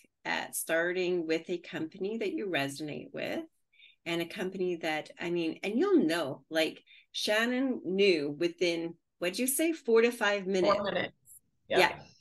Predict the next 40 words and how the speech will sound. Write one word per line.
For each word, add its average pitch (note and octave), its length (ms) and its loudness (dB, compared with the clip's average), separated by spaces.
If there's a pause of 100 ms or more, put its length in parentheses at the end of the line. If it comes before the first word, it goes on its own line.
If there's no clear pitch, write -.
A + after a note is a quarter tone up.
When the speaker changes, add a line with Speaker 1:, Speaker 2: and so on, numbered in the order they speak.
(180)
Speaker 1:
that F3+ 320 4
this G#3 300 2
was F#3+ 260 2
the F#3+ 80 0
journey F3+ 380 2
for E3 200 -4
her. - 340 -6 (1000)
I A3 240 8
was C#4 200 6
a C#4 60 4
little B3+ 220 4
different. A3 580 0
I F#3+ 180 8
loved B3+ 320 2
the G3+ 60 -2
products G#3+ 640 0
and F3+ 100 -4
I'm E3+ 160 -2
like, E3 300 0
and E3 160 0
I E3+ 80 2
was E3 180 -2
thinking, E3 460 -8 (120)
"Oh, G3+ 280 -4
how F#3 160 -4
can A3+ 120 -2
I G#3 60 2
spend F#3+ 400 0
this F#3+ 160 -2
much?" F3 180 -4
'Cause - 120 -12
I D#3 80 -4
was D3 160 -10
young. D3 320 -4 (280)
"How G#3+ 120 -8
can A#3+ 160 2
I - 20 2
spend G#3+ 300 0
Speaker 2:
Yeah. G#3 80 -2
Speaker 1:
this - 120 -12